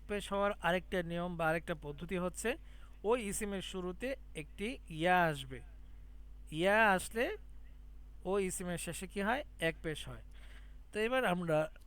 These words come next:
শিখব হচ্ছে ইয়া কাকে বলে বা ইয়াটাকে কি বলে। চলুন আমরা ইয়া সম্পর্কে একটু আইডিয়া নিই। ও আচ্ছা, এরপরেও আরও কিছু শব্দ আছে, এগুলো আগে শেষ করি। বিন্তুন, একজন মেয়ে বা একটি মেয়ে। ইয়া বিন্তু,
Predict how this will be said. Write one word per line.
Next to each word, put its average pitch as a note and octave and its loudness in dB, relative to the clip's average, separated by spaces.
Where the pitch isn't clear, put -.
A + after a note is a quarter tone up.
শিখব G3 -2
হচ্ছে A3 -2
ইয়া G3+ 6
কাকে F#3+ 2
বলে B2 -6
বা D#3 4
ইয়াটাকে F3 2
কি A3+ -4
বলে। E3 -4
চলুন A3 0
আমরা E3+ 4
ইয়া E3 4
সম্পর্কে E3+ -6
একটু D3+ -4
আইডিয়া C#3+ 0
নিই। B2+ -10
ও D#3 0
আচ্ছা, C#3+ 0
এরপরেও F#3+ 0
আরও E3 2
কিছু D#3+ -10
শব্দ E3 -4
আছে, E3 0
এগুলো E3 0
আগে D3 0
শেষ D3+ -6
করি। F3 -6
বিন্তুন, G#3+ -4
একজন D3+ -2
মেয়ে D#3+ -2
বা D3+ -2
একটি C#3 -4
মেয়ে। D3+ -4
ইয়া A3+ 8
বিন্তু, F3 0